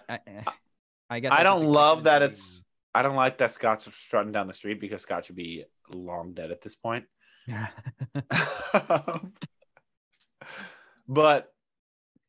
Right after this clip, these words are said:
Speaker 2: I don't know. I, I think it, like, kind of addressed things, but didn't address things. But I think that's the point coming out of the movie, right? Is, like, what Kang is gonna be the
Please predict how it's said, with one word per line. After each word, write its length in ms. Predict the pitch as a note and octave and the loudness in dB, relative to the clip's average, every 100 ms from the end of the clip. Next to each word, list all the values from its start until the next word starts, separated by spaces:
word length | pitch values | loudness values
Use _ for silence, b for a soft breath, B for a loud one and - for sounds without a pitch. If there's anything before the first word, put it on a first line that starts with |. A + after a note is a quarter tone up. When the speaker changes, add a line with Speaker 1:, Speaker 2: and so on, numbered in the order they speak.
| _ _ _ _ _ _ _ _ _ | _ _ _ _ _ _ _ _ _
Speaker 2:
I 100 | D#3+ | 2
don't 120 | F#3+ D3+ | 4 2
know. 140 | G2 | -2
I, 260 | F2 A#2+ A#2+ | 0 0 2
I 140 | A#2 A#2 _ | 0 0 _
think 180 | C#3+ C#3+ | -4 0
it, 100 | D#3 | 4
like, 200 | C#3+ C#3 | 4 2
kind 280 | - G2+ G#2+ | -2 -2 0
of 100 | G#2+ | -2
addressed 500 | A2 G#2+ G2+ - - - | 0 0 0 -4 -18 -4
things, 360 | C3 C3+ C#3 C3+ | -2 -2 -4 -6
but 240 | G#2+ F#2+ | -8 -6
didn't 300 | F#2 F2+ E2+ | -8 -10 -14
address 340 | D#2 D2 - | -12 -10 -10
things. 260 | - - - | -12 -20 -8
But 160 | - E3+ | 2 4
I 80 | F3+ | 4
think 200 | G#3+ E3+ | 2 0
that's 200 | C3+ C3 | 0 -2
the 60 | |
point 280 | - A2+ F#2+ | -4 -4 -2
coming 200 | G2 F#2+ | -4 -4
out 120 | F2+ | -6
of 60 | F2 | -6
the 60 | |
movie, 260 | F2+ E2 E2+ | -8 -8 -10
right? 300 | F2+ F#2 G2 | -4 -2 -2
Is, 140 | F2+ | -2
like, 240 | F#2+ F2+ F#2 | -6 -8 -6
what 360 | G2 G#2+ G#2 | 0 0 0
Kang 240 | - G#2 F#2+ | -2 -4 -4
is 140 | F#2+ - | -10 -10
gonna 240 | F2+ F2 | -10 -8
be 160 | F2 F2 | -8 -8
the 380 | E2 D2 C2 | -8 -8 -8